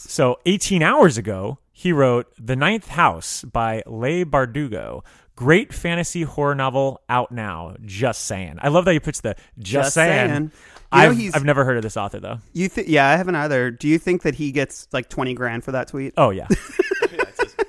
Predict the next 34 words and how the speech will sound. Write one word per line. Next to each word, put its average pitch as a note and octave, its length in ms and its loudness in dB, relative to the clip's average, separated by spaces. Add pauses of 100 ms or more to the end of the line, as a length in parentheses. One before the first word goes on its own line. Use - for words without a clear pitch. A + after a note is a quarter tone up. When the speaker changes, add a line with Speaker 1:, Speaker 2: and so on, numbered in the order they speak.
Speaker 3:
it G4+ 120 -6
says - 180 -6
hashtag B2+ 380 -2
ad F#2+ 280 -4
at - 80 -14
the - 120 -6
end - 100 -8
of - 60 -10
it. - 160 -2
Speaker 1:
<laughs> - 120 -2 (1300)
It E3 40 -8
has, F#3 160 0
like, F#3 80 -2
that D#3 180 -2
little, D3+ 220 2
like, B2 240 -2
banner A#2+ 280 0
at C3 120 -2
the C3 100 -2
thing C#3 200 -4
that A#2 100 -8
says A2+ 160 -8
sponsored. B2+ 540 -10
Speaker 2:
I F#3+ 100 6
can A3 160 2
never G#3 240 4
hear G3 380 2
"just C#3 300 -2
saying" C3 300 0
without B2+ 320 -2
thinking C3 300 -2
of A#2 180 -6
that A#2+ 180 -2
soup B2 340 -8